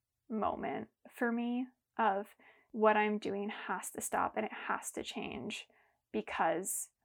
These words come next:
this isn't okay for me, and this isn't,"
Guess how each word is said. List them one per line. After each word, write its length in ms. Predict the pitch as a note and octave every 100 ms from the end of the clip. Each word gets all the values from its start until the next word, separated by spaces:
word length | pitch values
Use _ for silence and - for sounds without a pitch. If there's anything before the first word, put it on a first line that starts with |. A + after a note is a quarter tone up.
| _ _ A3
this 300 | A3 G#3+ -
isn't 400 | G#3 G3 F#3 -
okay 640 | F#3 - - - - A#3+ - _ _
for 220 | - F#3+
me, 280 | F3+ - G3+
and 200 | G#3 G3+
this 200 | G#3 - -
isn't," 580 | - G#3 - - -